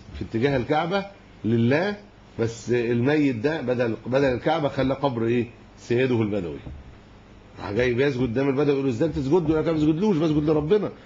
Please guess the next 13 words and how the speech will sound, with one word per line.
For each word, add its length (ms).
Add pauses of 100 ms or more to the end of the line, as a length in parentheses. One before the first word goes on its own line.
(140)
بس 220
زي 240
القبلة، 360 (840)
ده 60
السجود 400 (140)
إلى 400 (640)
ميت. 320 (720)
أما 180
السجود 440
لميت 500
يبقى 120
بيسجد 360
لمين؟ 380